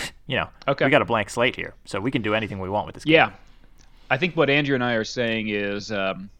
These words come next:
Speaker 2: anything that you hear in this segment right now is copyrighted officially.
Speaker 1: Oh, by us, yes. That's true.
Speaker 2: By
Speaker 1: That's
Speaker 2: us.
Speaker 1: true.
Speaker 2: And if you
Speaker 1: Mm-hmm.
Speaker 2: wanna make it, make what we say into an official thing, you know, just reach out.
Speaker 1: Yeah.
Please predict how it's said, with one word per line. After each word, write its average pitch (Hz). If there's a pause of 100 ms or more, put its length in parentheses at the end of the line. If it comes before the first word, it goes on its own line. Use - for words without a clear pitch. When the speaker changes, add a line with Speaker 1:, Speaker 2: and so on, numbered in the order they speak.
(260)
Speaker 2:
anything 170
that 139
you 117
hear 131
in 113
this 117
segment 120
right 110
now 110
is 104
copyrighted 92
officially. 92 (100)
Speaker 1:
Oh, 110
by 110
us, 87
yes. -
That's 101
true. - (480)
Speaker 2:
By 113
Speaker 1:
That's 101 (220)
Speaker 2:
us. -
Speaker 1:
true. - (140)
Speaker 2:
And 123
if 113
you 131
Speaker 1:
Mm-hmm. 135
Speaker 2:
wanna 143 (120)
make 139
it, - (160)
make 131
what 147
we 120
say 120
into 113
an 98
official 110
thing, 107
you 120
know, 98
just -
reach 139
out. 160
Speaker 1:
Yeah. 87